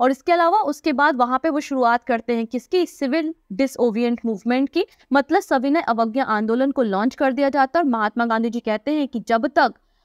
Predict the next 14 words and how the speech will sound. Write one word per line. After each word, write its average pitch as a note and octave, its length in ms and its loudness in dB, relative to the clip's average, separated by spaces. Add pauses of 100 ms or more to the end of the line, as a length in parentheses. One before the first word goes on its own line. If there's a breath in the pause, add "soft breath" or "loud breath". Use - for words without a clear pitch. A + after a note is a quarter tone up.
(140)
हम F#4 260 2
यहाँ D4 280 0
पे E4 60 -2
इंडिपेंडेंस D4 760 0
अचीव C4 400 -4
नहीं A#3+ 240 0
कर A#3+ 140 -2
लेते A#3 280 -2
हैं, C4+ 160 0
मैं F4 140 0
साबरमती E4+ 760 0
आश्रम C4 420 0
नहीं B3 440 0
लौटूंगा। G#3+ 520 0